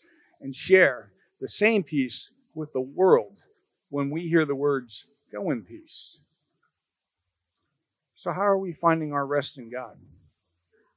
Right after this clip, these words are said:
Are we being intentional about that? I'm not just talking Sunday mornings, right?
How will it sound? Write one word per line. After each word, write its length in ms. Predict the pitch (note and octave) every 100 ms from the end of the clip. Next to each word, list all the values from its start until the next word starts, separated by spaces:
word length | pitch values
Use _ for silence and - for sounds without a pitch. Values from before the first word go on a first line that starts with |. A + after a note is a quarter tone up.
| _ _ _ _ _ -
Are 60 | D3
we 100 | E3+
being 300 | F3 G3 F3
intentional 680 | C#3+ - E3+ E3 F#3+ F#3
about 320 | F#3 F3+ F3+ F3+
that? 240 | F#3+ F#3+ D3+ - _ _ - _ _ _ _ _ _ _ _ _ _ _ _
I'm 120 | - C4
not 200 | A3 D#3+
just 240 | F#3 -
talking 320 | F3 D#3 C#3
Sunday 380 | - E3+ D#3 C#3
mornings, 760 | B2 C3+ D3 A2 G#2+ A2 - - - - - - _ _ _ _ -
right? 320 | C#3 E3